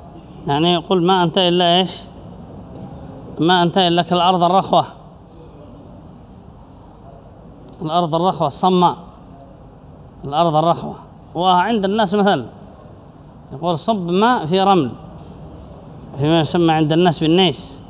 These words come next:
لو صبيت فيه ماء يتجمل؟ أبدًا. يقول هذا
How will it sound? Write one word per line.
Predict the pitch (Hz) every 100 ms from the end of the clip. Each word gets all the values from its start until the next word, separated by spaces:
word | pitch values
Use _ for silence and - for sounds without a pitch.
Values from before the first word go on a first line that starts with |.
| - - - - 196
لو | 226
صبيت | 214 202 175
فيه | 180 143
ماء | 131 104 - - - - - - - - - - - -
يتجمل؟ | 135 135 151 196 202 185 - - - - - - - - - - - - - - - - -
أبدًا. | 285 269 233 127 - - - - - - - -
يقول | 220 220
هذا | 190 220 208 196